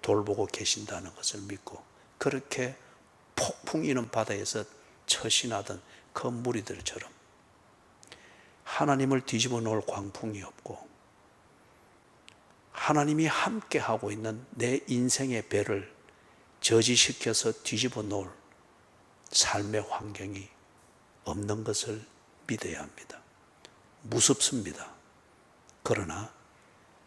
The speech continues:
믿어야 합니다. 그럴 때 하나님의 나라가 우리를 여전히 통치하고 있는 것을 보게 되지요. 교회의 문제,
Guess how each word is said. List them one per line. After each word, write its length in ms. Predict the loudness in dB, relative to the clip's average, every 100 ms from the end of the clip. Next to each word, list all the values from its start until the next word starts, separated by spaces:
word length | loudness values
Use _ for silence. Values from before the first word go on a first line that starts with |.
| -20 -4
믿어야 460 | -2 0 -2 -4 -8
합니다. 360 | -12 -16 -18 -18 -20 -20 -20 -20 -20 -20 -16 0
그럴 180 | 2 2
때 140 | 2
하나님의 500 | 2 0 0 -2 -2
나라가 460 | -2 -2 -4 -12 -18 -20 -20 -2
우리를 320 | 0 2 2
여전히 320 | 2 2 -2 -4
통치하고 640 | -6 -4 2 4 4 -2 -4
있는 200 | -6 -6
것을 340 | -2 -2 -4 -10 -20 -20 -20 -20 -20 -20 -20 -20 -10
보게 260 | -8 -6 -10
되지요. 400 | -8 -8 -8 -14 -20 -20 -20 -20 -20 -20 -20 -20 -20 -20 -20 _ -20 -20 -20 -20 -20 -20 -20 -20 -20 _
교회의 380 | 2 4 6 4
문제, 460 | 2 -4 -4 -6